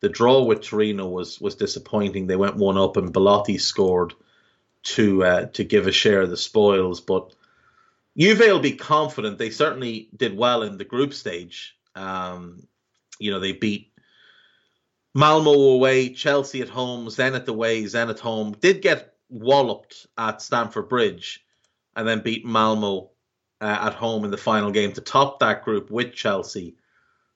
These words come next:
and earn this fixture. Um, look, everybody knows the players that are there.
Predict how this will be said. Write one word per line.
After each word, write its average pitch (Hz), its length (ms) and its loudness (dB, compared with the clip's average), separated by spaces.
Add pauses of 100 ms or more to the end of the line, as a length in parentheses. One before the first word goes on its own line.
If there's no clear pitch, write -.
(180)
and 101 380 -2
earn 107 480 0
this 117 340 -4 (240)
fixture. - 680 -8
Um, 101 500 0 (260)
look, 127 220 -2
everybody 110 320 0
knows 101 320 0
the 101 80 -4
players 95 480 0
that 98 80 -2
are 95 100 -4
there. 104 520 4